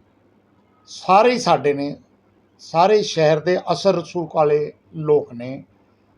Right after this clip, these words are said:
ਔਰ ਸਾਰੇ ਮਤਲਬ ਕਿ ਇਹਦੀ ਭਲਾਈ ਚਾਹੁੰਦੇ ਹੈਗੇ ਆ। ਦੋ ਚਾਰਾਂ ਨੂੰ ਛੱਡ ਕੇ ਵਿੱਚੋਂ ਸਾਰੇ ਇਹਦੀ ਭਲਾਈ ਚਾਹੁੰਦੇ ਆ। ਇਹ ਤੋਂ ਪਹਿਲਾਂ ਬਹੁਤ ਨਾਮਵਰ ਬੰਦੇ ਇਸ ਸੰਸਥਾ ਦੇ ਪ੍ਰਧਾਨ ਵੀ ਰਹੇ ਹੈਗੇ ਆ, ਜਿਨ੍ਹਾਂ ਨੇ ਬੜਾ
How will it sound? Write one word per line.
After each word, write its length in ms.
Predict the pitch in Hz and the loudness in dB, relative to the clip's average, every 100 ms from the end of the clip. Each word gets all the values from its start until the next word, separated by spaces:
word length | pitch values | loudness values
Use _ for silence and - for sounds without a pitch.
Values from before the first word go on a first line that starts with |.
| 175 | -4
ਔਰ 80 | |
ਸਾਰੇ 420 | 170 - 185 220 214 | -2 2 6 6 4
ਮਤਲਬ 360 | 185 185 165 | 2 -2 -2
ਕਿ 420 | 170 160 160 - - _ _ _ _ _ | -2 -2 -2 -6 -18 _ _ _ _ _
ਇਹਦੀ 240 | 185 185 208 | -4 -2 -2
ਭਲਾਈ 380 | 202 170 151 | 0 2 0
ਚਾਹੁੰਦੇ 380 | 139 123 135 143 | -2 -10 -4 -4
ਹੈਗੇ 260 | 123 123 120 | -4 -8 -10
ਆ। 140 | 107 110 _ _ _ _ _ _ 143 | -10 -18 _ _ _ _ _ _ -2
ਦੋ 160 | 165 | -2
ਚਾਰਾਂ 320 | 175 165 160 | 2 2 2
ਨੂੰ 140 | 160 160 | 0 -4
ਛੱਡ 240 | 135 131 | -8 -6
ਕੇ 160 | 131 147 | -4 -4
ਵਿੱਚੋਂ 600 | 135 - 131 151 180 233 | -6 -10 -8 -4 -6 -8
ਸਾਰੇ 400 | - 156 180 185 | -4 -2 0 -2
ਇਹਦੀ 200 | 175 175 | -4 -6
ਭਲਾਈ 340 | 180 170 139 | -6 -4 -4
ਚਾਹੁੰਦੇ 460 | 131 135 143 156 147 | -4 -10 -6 -2 0
ਆ। 180 | 165 190 _ _ _ - _ _ _ | -2 -8 _ _ _ -20 _ _ _
ਇਹ 120 | 190 | 0
ਤੋਂ 180 | 190 208 | 2 -2
ਪਹਿਲਾਂ 500 | 202 156 165 160 160 170 - _ _ _ _ _ - | 0 0 2 0 0 -4 -14 _ _ _ _ _ -20
ਬਹੁਤ 400 | 139 147 170 170 | -4 0 0 0
ਨਾਮਵਰ 500 | 156 143 151 151 151 | -2 0 2 2 0
ਬੰਦੇ 480 | 131 127 127 123 - _ _ _ _ _ _ 165 | -2 -6 -6 -6 -10 _ _ _ _ _ _ -8
ਇਸ 180 | 160 | -6
ਸੰਸਥਾ 360 | - 156 - 147 | -4 -6 -4 -2
ਦੇ 120 | 143 | -2
ਪ੍ਰਧਾਨ 440 | 143 127 135 127 110 | -4 -6 -4 -4 -6
ਵੀ 100 | 117 | -12
ਰਹੇ 200 | 120 113 | -12 -10
ਹੈਗੇ 280 | 113 113 131 | -12 -12 -8
ਆ, 60 | |
ਜਿਨ੍ਹਾਂ 300 | 151 147 147 | -8 -8 -8
ਨੇ 80 | 147 | -8
ਬੜਾ 420 | 131 123 123 123 | -8 -8 -8 -8